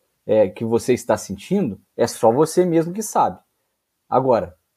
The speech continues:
três semanas não curou, então vai pra I R. E aí, assim, vamos colocar você na I R. A gente não pode contar com você. Vai, vai pra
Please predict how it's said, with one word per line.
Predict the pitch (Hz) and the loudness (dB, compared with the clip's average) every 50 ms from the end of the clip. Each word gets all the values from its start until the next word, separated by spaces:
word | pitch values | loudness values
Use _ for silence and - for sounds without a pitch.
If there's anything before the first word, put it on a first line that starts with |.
| _ _ _ _ _ _ _ _ | _ _ _ _ _ _ _ _
três | - 156 147 180 196 | 0 2 2 2 0
semanas | - - 247 233 202 165 139 120 107 98 92 90 - - - - - - - - - - | 0 0 0 0 2 2 0 0 -2 -4 -6 -8 -14 -20 -20 -20 -20 -20 -20 -20 -10 -6
não | 120 135 147 160 | 0 2 2 2
curou, | 151 - 131 120 123 170 202 123 104 - - 131 | 0 0 0 0 2 2 2 0 -2 -2 -2 -2
então | 147 143 - - 170 196 | -2 0 0 0 0 2
vai | 147 151 151 | 2 0 0
pra | - - 175 | 2 2 0
I | 214 254 | 2 2
R. | 220 190 180 170 170 - - - - _ _ _ _ _ _ _ _ _ _ _ _ _ | 2 2 2 0 -2 -12 -16 -20 -20 _ _ _ _ _ _ _ _ _ _ _ _ _
E | - 131 | 0 0
aí, | 127 127 127 135 170 214 220 - - 117 107 107 - - - - 104 - - - | 2 4 4 4 4 2 2 0 -2 -6 -18 -20 -20 -20 -18 -18 -18 -14 -12 -10
assim, | 104 110 101 - 92 - | -10 -8 -10 -10 -16 -16
vamos | 95 90 90 101 117 120 117 | -16 -10 -6 -6 -6 -4 0
colocar | - 151 160 156 156 156 | 2 2 2 6 6 6
você | 170 170 - 190 | 6 6 6 2
na | 180 196 | 2 2
I | 226 | 2
R. | 233 185 131 117 113 - _ _ _ _ _ - - _ _ | 2 2 2 0 -2 -10 _ _ _ _ _ -20 -20 _ _
A | - | -12
gente | 85 87 - 127 | -12 -8 -6 -6
não | 117 | 2
pode | - 131 123 - | 2 2 2 2
contar | - 160 185 185 - 165 160 | 0 0 0 2 2 2 2
com | - 170 | 2 0
você. | 170 180 - - 117 | 0 0 0 0 0
Vai, | 104 107 120 120 117 | 2 4 2 2 4
vai | 113 135 139 | 2 0 2
pra | - - 135 110 90 - - | 4 4 4 4 2 -2 -8